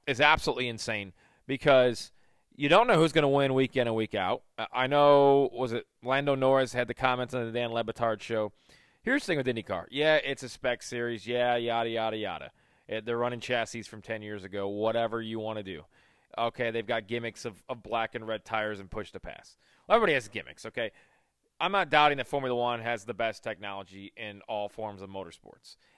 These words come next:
And if that's what gets you to the racetrack to check that out, then more power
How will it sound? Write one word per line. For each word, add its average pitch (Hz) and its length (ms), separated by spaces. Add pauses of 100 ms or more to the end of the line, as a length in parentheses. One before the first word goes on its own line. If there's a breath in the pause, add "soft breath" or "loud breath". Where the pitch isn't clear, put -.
And 123 100
if 123 80
that's 156 220
what 202 140
gets 151 220
you 160 80
to 151 220
the 143 100
racetrack 131 680 (320)
to 127 80
check - 300
that 120 180
out, 104 340
then 113 100
more 107 200
power 101 340